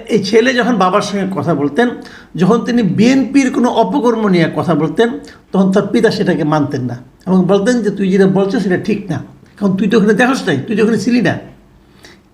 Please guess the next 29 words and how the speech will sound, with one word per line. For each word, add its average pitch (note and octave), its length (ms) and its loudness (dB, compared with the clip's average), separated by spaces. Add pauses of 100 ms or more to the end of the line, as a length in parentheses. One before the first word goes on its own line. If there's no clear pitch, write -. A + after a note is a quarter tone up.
এই C4 160 2
হলো C4+ 180 4
ওনার E3+ 260 2
যুক্তি - 280 -8
ছিল। - 140 -12 (1600)
যাই C#4 180 4
হোক, C#4+ 80 -2 (540)
এই, A#3+ 420 2 (140)
উম, F#3+ 240 0
স্ট্যাটাসের B3+ 580 0
অনেক B3+ 480 0
লোকে A3 200 0
শেয়ার G#3+ 340 2
দিয়েছে, G3+ 380 0 (480)
অনেক F#3+ 280 2
কথা F#3 220 -2
বলেছে E3+ 340 -2
এবং F#3 180 2
অনেকে F3+ 280 -2
এমনও F3 260 2
বলেছে A3 520 0 (360)
যে, F3+ 340 0
"আপনার F3+ 340 -2
বাবার F3+ 320 2
উচিত G#3 440 -2
আপনাকে D#3+ 440 -2
নিয়ে D3+ 180 -2
গর্ব C#3 340 -2
করা।" B2+ 220 -10